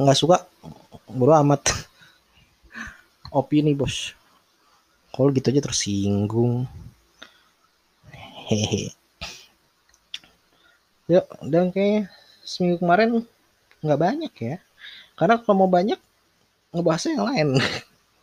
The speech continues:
<laughs> Gue belum mau ngebahas. Kalau lu buka Twitter gue sekarang, lu lihat profilnya, ya lu tau lah. Kalau misalnya lu pengen denger gue banyak berbicara selama seminggu ke belakang, itu tentang apa.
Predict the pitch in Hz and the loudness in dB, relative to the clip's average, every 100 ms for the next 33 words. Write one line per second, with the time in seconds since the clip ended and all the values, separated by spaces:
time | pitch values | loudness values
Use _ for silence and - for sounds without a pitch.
0 | _ _ - - - - - 427 392 330 | _ _ -10 -10 -10 -6 -2 0 0 -2
1 | 269 - 147 180 151 147 139 135 101 135 | -8 0 4 4 4 2 4 4 2 0
2 | 131 127 123 - - 127 135 135 127 123 | 0 0 -2 -4 0 2 2 0 -4 -4
3 | 127 123 123 120 - 110 110 117 143 151 | -6 -6 -4 -4 -4 -6 -4 -4 -6 -8
4 | - _ _ _ - 120 117 117 - 120 | -14 _ _ _ -8 -4 -2 -2 -4 -8
5 | - 113 127 165 _ _ _ _ _ _ | -4 -2 -2 -4 _ _ _ _ _ _
6 | _ _ _ - 123 147 165 127 160 147 | _ _ _ -4 0 2 2 4 4 4
7 | 117 - - - 120 117 117 117 113 117 | 0 -10 -18 -6 -4 -2 -2 -4 -2 -2
8 | 117 123 120 120 117 113 120 117 120 117 | -4 -2 -2 -2 -2 -4 -4 -2 -2 -2
9 | 113 117 117 117 117 117 117 _ _ _ | -4 -2 0 0 0 0 -2 _ _ _
10 | _ _ _ - 120 120 127 - 117 117 | _ _ _ -6 -2 0 0 0 0 2
11 | 113 120 - _ _ _ _ _ - - | 0 -4 -8 _ _ _ _ _ -10 -2
12 | 120 117 117 117 113 113 110 - 135 143 | 0 2 4 2 2 2 2 2 -2 -2
13 | 151 - - - - 127 - 120 110 104 | -6 -10 -20 -20 -10 -8 -4 -2 0 -2
14 | - 110 | -6 -10